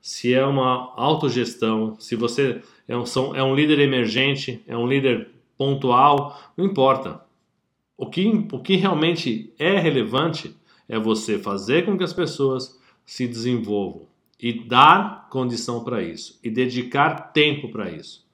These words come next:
Gestão de pessoas é lidar com pessoas.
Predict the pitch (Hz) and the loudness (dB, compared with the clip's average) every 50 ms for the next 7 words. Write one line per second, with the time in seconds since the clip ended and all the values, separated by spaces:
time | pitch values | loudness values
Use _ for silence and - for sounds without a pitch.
0 | _ _ _ _ _ _ _ _ _ - 101 113 123 120 - - 139 135 139 139 | _ _ _ _ _ _ _ _ _ -8 -2 -2 -2 -2 -2 -2 0 0 0 0
1 | 123 110 110 107 98 92 - - 139 147 139 117 92 80 - - - _ _ _ | -2 -4 -4 -4 -4 -6 -2 0 2 2 4 2 2 -2 -6 -12 -18 _ _ _
2 | _ _ _ _ - 131 131 143 170 180 185 185 185 135 107 95 95 - - 107 | _ _ _ _ 0 0 0 0 -2 -4 -4 -4 -4 -2 -4 -4 -6 -6 -10 -12
3 | 104 - 170 185 185 - - 196 147 98 73 80 - - _ | -8 -6 -6 -6 -4 -4 -4 -4 -4 -4 -6 -8 -12 -18 _